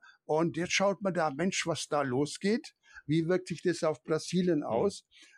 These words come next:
Speaker 1: Denn es war ja traditionell so, dass die Argentinier, oder dass man den Argentiniern nachsagt, eine gewisse Hochnäsigkeit zu haben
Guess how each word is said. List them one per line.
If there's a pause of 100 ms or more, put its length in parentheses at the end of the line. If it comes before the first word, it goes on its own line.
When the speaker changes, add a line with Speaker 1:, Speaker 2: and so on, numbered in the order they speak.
(140)
Speaker 1:
Denn
es
war
ja
traditionell
so,
dass
die
Argentinier, (180)
oder
dass
man
den
Argentiniern
nachsagt, (640)
eine
gewisse
Hochnäsigkeit
zu
haben